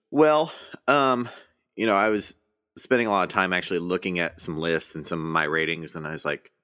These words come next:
thinking about the word addiction. Like, there's so many you could get into the crossover to obsessions, but I, I kinda tried to stay away from that and think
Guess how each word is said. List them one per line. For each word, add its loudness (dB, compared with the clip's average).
thinking -6
about -2
the -2
word 0
addiction. -6
Like, -6
there's 0
so 4
many 0
you -2
could -4
get 4
into 0
the -12
crossover -2
to -4
obsessions, -2
but -2
I, 2
I 2
kinda 2
tried 0
to -8
stay -2
away -2
from -10
that -4
and -12
think -10